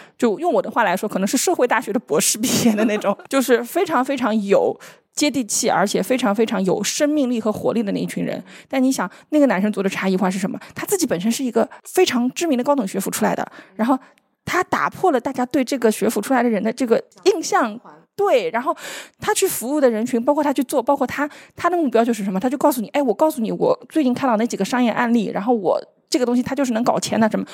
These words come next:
哎，我觉得他做得非常好，非常成功。就你看他这个也能赚钱，他就是把别人的故事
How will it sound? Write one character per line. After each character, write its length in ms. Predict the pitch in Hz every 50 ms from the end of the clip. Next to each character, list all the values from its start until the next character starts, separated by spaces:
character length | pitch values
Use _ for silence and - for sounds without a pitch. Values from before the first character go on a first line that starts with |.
| - -
哎， 60 | 370
我 80 | 330 254
觉 60 | 302
得 20 |
他 100 | - 370
做 120 | - 381 302
得 80 | 320
非 120 | - 339 311
常 140 | 294 214
好， 80 | 208 -
非 100 | - 269
常 140 | 302 269 254
成 160 | - 214 170
功。 140 | - - - - - - _ _ -
就 100 | - 440 508 - - _ _ _ _ _ _
你 100 | - 240
看 120 | 247 311 277
他 120 | 269 320
这 100 | - 285
个 80 | 247 233
也 80 | 185
能 140 | 170 175 185
赚 120 | 214 208 185
钱， 220 | - - - - - _ _ _ -
他 100 | - 440
就 120 | 466 480
是 100 | - 392
把 300 | - - - - 175 190
别 160 | - 220 214
人 80 | 277 330
的 80 | 392 381
故 180 | - 415 330
事 260 | 311 - - 220 180